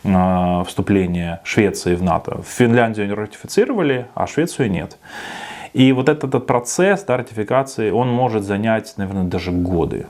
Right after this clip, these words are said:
Вот в случае Украины, если сейчас в Вильнюсе Украину пригласят. Поэтому вот это приглашение, конечно же, Украина ждет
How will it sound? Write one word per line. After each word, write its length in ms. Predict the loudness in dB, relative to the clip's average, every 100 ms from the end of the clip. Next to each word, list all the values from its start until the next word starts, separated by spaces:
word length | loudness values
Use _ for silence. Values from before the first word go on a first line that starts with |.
| -16 -4
Вот 140 | -4
в 40 | 0
случае 340 | 0 2 2
Украины, 360 | 2 2 2 2
если 360 | 2 0 0
сейчас 420 | -8 -8 -2 -2 0
в 60 |
Вильнюсе 680 | 0 0 0 -4 -4 -4 -4 -8
Украину 400 | -2 0 0 -2
пригласят. 640 | -2 -2 -2 -4 -8 -8 -14 -14 -2
Поэтому 680 | 2 4 4 4 4 2 -2 -12 -18 -16 -4
вот 180 | 2 2
это 120 | 2
приглашение, 1200 | 2 2 2 0 0 0 0 0 0 0 -2 -6 -4
конечно 520 | 2 4 4 2 -4
же, 140 | -2 -2
Украина 480 | -2 0 0 0
ждет 480 | -2 2 2 2 -6